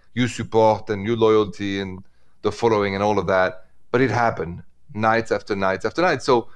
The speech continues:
I'm very, very grateful. Uh, just so you know why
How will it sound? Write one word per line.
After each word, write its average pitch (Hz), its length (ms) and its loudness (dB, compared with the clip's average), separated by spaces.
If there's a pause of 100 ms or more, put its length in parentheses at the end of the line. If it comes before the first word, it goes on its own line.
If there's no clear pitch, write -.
(160)
I'm 113 100 -2
very, 156 200 4
very 151 160 2
grateful. 131 540 0 (300)
Uh, 131 240 2 (800)
just 165 260 2
so 156 80 -6
you 139 80 -4
know 135 140 4
why 135 520 2